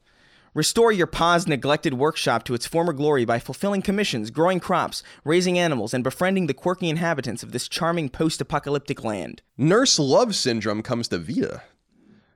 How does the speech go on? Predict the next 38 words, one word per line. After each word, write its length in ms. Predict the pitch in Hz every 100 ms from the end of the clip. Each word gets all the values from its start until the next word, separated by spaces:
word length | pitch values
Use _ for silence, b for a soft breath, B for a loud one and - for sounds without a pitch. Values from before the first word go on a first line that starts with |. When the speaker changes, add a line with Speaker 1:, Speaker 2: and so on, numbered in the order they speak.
| b
Speaker 2:
Meet 260 | 165 277 -
cheerful 480 | - 269 285 285
Kaori 500 | - 226 240 254 247
Sawai, 680 | 240 - 208 226 208 90 62
fresh 320 | - 180 185
out 80 | 202
of 80 | 190
nursing 320 | 196 214 117
school, 320 | - 85 76
as 100 | 78
she 120 | 113 143
joins 440 | 135 170 170 147 b b b
Yugi 360 | 139 208 240 233
Hama-, 380 | 180 196 208 - 147 -
I'm 120 | 175
sorry, 260 | 147 92 107
Yurigahama 840 | 147 262 277 208 180 208 190 92
Hospital. 580 | 92 147 170 - 65 - b b b
Surviving 520 | - 160 175 220 226
a 60 | 160
near-death 420 | 160 190 170 170
experience 440 | 143 - 170 156
as 80 | 123
a 40 | 117
child 380 | 175 190 123
left 160 | 117 -
her 60 | 117
with 100 | 110
a 60 |
desire 580 | 98 107 127 175 90 73
to 140 | -
become 260 | 92 95 92
a 40 |
nurse. 440 | 90 127 - - - _ _ _ _ _ _ _ _ -
Speaker 1:
Oh. 140 | 233 _ _ -
Speaker 2:
All 200 | 69 69
right. 200 | 76 139
Speaker 1:
Alrighty. 460 | - 123 160 -